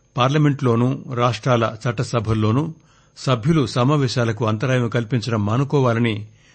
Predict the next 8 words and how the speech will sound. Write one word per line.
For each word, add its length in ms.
ధన్కర్ 500
పదే 180
పదే 400
చెప్తూ 280
కోరుకుంటారు. 640
ప్రధానమంత్రి 680
నరేంద్ర 340
మోదీ 420